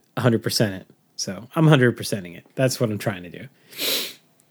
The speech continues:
Um, and then I finally got around to beating Mortal Kombat One's story mode, and I stand by what I've said before. The Mortal Kombat games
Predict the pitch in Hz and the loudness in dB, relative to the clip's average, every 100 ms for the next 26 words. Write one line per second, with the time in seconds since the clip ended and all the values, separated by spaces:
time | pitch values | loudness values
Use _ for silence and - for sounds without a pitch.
0 | - - - - _ _ _ _ - 175 | -20 -20 -20 -20 _ _ _ _ 0 6
1 | 175 175 160 196 226 233 220 190 196 185 | 8 6 4 4 6 6 4 2 4 2
2 | - 202 226 240 233 214 208 196 196 202 | 4 4 6 6 6 8 8 6 6 6
3 | 196 - 196 180 180 156 123 165 170 170 | 4 4 4 6 6 4 2 4 6 6
4 | 151 160 160 160 160 156 127 139 139 135 | 4 4 4 4 4 2 2 2 4 2
5 | - - 151 135 147 156 170 180 - 139 | -2 -2 4 6 6 6 6 4 2 2
6 | 131 - 156 156 156 147 143 131 - 123 | 2 2 2 4 4 4 6 4 4 0
7 | 107 - 160 165 170 120 131 165 165 165 | 0 0 4 6 6 4 4 4 4 2
8 | 156 156 139 143 139 139 | 4 2 2 2 4 2